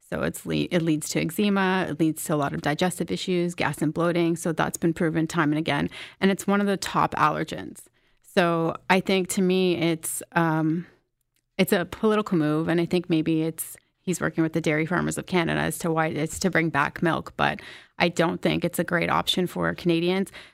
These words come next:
And also, when we look at Canada's food guide, I mean, it's created for thirty-seven million people. It doesn't mean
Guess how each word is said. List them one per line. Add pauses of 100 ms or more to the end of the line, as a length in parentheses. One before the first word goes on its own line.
And
also,
when
we
look
at
Canada's
food
guide,
I
mean, (720)
it's
created
for
thirty-seven (320)
million
people.
It
doesn't
mean